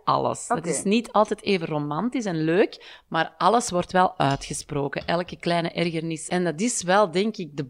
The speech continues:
Speaker 1: basis van alles. Dat je open en eerlijk kunt zijn over alles wat je vindt en voelt.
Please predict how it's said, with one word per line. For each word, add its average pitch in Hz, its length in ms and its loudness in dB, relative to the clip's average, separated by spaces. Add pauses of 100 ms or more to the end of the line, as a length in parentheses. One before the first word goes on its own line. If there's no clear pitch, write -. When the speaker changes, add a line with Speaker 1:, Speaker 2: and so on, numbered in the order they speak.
Speaker 1:
basis 185 480 0
van 151 160 -2
alles. 185 280 0
Dat 156 160 -2
je - 140 -6
open 196 300 0
en 165 160 -2
eerlijk 190 340 -2
kunt 170 220 -4
zijn 180 280 -2
over 156 220 -2
alles 160 320 -6
wat 160 200 -6
je 147 200 -4
vindt 170 260 -2
en 151 200 -2
voelt. 208 480 -2